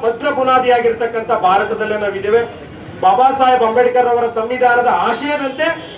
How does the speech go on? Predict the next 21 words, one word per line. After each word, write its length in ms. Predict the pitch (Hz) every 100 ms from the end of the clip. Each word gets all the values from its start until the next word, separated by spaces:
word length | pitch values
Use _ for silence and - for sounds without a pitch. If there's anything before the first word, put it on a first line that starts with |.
| -
ಪ್ರತಿಭಟನೆ 640 | 247 269 277 - 262 262
ಪ್ರತಿಯೊಬ್ಬರ 520 | 240 233 247 233 233
ಹಕ್ಕಾಗಿದೆ, 760 | 214 208 277 247 247 269 302 - - -
ಅದರಂತೆ 420 | 170 240 285 302
ನಾವು 200 | 285 247
ಕೇಳಿದ್ದೇವೆ. 520 | 233 233 233 233 233 285 285 - - 165
ಹಾಗೂ 180 | 196 254
ಕೂಡ 220 | 254 254 269
ಅವರಿಗೆ 720 | 240 240 254 254 247 208 - - -
ನಾವು 260 | 175 226 254
ಯಾಕೆ 260 | 247 247
ಅಂದ್ರೆ 220 | 233 240 214
ಹೇಳಿ 240 | 233 247
ಕೇಳಿ 220 | 240 226
ಹನುಮ 300 | 220 233 226
ಭಕ್ತರು 280 | 226 254 294 302 - -
ಅನ್ಯೋನ್ಯವಾಗಿರ್ಬೇಕು, 1000 | - 254 269 262 247 233 233 233 226 - 233
ಸಮಾಜ 320 | 214 240 247
ಒಗ್ಗೂಡ್ಬೇಕು 640 | 220 208 269 262 254 240
ಅನ್ನೋ 200 | 233 226
ದೃಷ್ಟಿಯಿಂದ 380 | 226 - 220 247